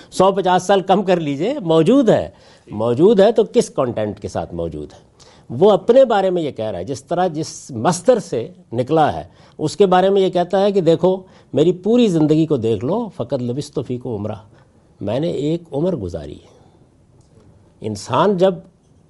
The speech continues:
عمر گزارتا ہے، میرے جیسے طالب علم نے اپنے بارے میں یہ کہا ہے کہ ایک عمر کے ریاض کا حاصل ہے اب یہ عمر،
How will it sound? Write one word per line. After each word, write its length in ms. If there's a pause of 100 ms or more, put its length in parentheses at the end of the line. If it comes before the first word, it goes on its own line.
(400)
عمر 200
گزارتا 520
ہے، 120 (720)
میرے 300
جیسے 260
طالب 360
علم 220
نے 100
اپنے 280
بارے 220
میں 120
یہ 120
کہا 300
ہے 120 (540)
کہ 60
ایک 180
عمر 220 (100)
کے 140
ریاض 480
کا 200
حاصل 340
ہے 120
اب 120
یہ 140
عمر، 180